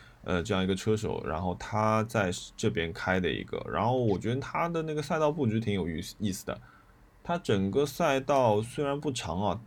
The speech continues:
呃，一共大概，它是一个室内的卡丁车赛车场，它分两层，整个赛道有二十三个弯。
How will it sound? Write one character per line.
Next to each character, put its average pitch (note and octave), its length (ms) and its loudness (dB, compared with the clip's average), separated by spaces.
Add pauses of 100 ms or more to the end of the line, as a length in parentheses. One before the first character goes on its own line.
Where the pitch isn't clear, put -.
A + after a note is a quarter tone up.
(120)
呃， A1+ 160 -12
一 G#2 240 -2
共 A#2+ 340 0
大 A2+ 160 4
概， G2+ 220 0
它 F3 180 -2
是 F#3 80 0
一 F3 60 0
个 E3+ 60 0
室 - 180 0
内 E3+ 120 2
的 G#2 120 2
卡 F2+ 120 -2
丁 G2 220 0
车 A2 240 0
赛 A#2 160 -2
车 G#2 160 0
场， - 220 -4
它 A#2 100 -6
分 C3 160 -2
两 E2 180 -2
层， E2 360 -6
整 F#2 160 0
个 A2+ 100 0
赛 B2 180 0
道 B2+ 140 2
有 G2 60 6
二 B2 160 4
十 A#2+ 40 4
三 E3 200 0
个 B2 80 2
弯。 C2+ 240 2